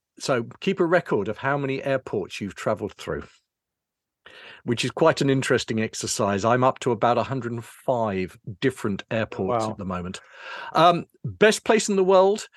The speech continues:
Speaker 1: I spent three weeks in a four-wheel drive in the bush in Botswana.
Speaker 2: Oh, nice.
Speaker 1: Um, sleeping in a tent at night, um,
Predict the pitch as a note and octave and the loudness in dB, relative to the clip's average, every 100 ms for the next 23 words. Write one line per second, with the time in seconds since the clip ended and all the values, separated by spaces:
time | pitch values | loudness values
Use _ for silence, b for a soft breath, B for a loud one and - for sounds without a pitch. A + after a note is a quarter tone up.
0 | B B E3 E3+ - F3 D#3+ - - G3+ | B B 0 0 2 0 0 -6 0 0
1 | F3+ F3 D#3 - - - - E3 D#3 F3 | 2 -2 -4 -12 -14 -14 -6 -4 -4 -2
2 | D#3 - E3+ D#3 D#3 C#3 A2+ C3+ D3+ C#3 | -4 0 0 2 0 0 -2 0 4 4
3 | A2 G#2+ C3 - _ C#3 C#3 C3 A2 _ | 4 0 -4 -6 _ -6 -4 -6 -8 _
4 | F3 C#3+ A#2 - - - - _ - B2+ | 2 2 0 -4 -4 -6 -10 _ -4 -2
5 | B2+ A2+ C3+ - - A#2+ G#2+ F2+ - _ | -2 -2 -2 -4 -6 -2 -2 -6 -14 _
6 | _ _ _ _ _ _ _ _ G#2+ G2+ | _ _ _ _ _ _ _ _ -8 -6
7 | F#2+ A2+ G#2+ B2 A#2 A2+ A2+ - _ - | -4 -4 -4 0 2 2 0 -6 _ -4
8 | - F3 F#3 F3 D3+ - A#2+ A#2+ - _ | 0 2 4 2 0 -2 -4 -4 -10 _
9 | _ _ _ _ _ _ C3+ A2+ B2+ G#2+ | _ _ _ _ _ _ -8 -4 -2 -2
10 | A2+ - - _ _ _ _ _ A#2 A#2 | -2 -6 -12 _ _ _ _ _ 0 2
11 | A#2 A#2 A2+ A2+ | 4 2 0 -4